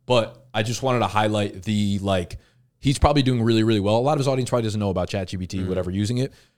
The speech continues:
Speaker 1: He did a great job of just, like, understanding the value. One, it's a super niche fucking, like, content stream that he has.
Speaker 2: Yes and no.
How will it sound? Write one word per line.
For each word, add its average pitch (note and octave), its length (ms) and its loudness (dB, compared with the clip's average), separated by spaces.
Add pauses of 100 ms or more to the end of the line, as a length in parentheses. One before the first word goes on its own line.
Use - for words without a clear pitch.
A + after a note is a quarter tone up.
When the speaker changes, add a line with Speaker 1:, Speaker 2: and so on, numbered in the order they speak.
Speaker 1:
He B2 100 -6
did C#3 140 4
a C3+ 40 6
great G#2 380 -2
job F#2 560 -2
of G2 220 -2
just, G#2+ 280 0
like, F#2+ 300 0 (560)
understanding A#2+ 600 2
the G2+ 80 2
value. G2 480 0
One, D3 240 0
it's A2+ 140 -6
a B2+ 60 -4
super D3 480 2
niche G#2+ 580 0
fucking, G2 560 -2
like, F#2 380 -2 (440)
content G2+ 500 -2 (180)
stream G#2+ 340 0
that F#2+ 100 0
he F2 80 -4
has. D2+ 400 -10
Speaker 2:
Yes E3 260 4
and B2+ 140 0
no. - 440 0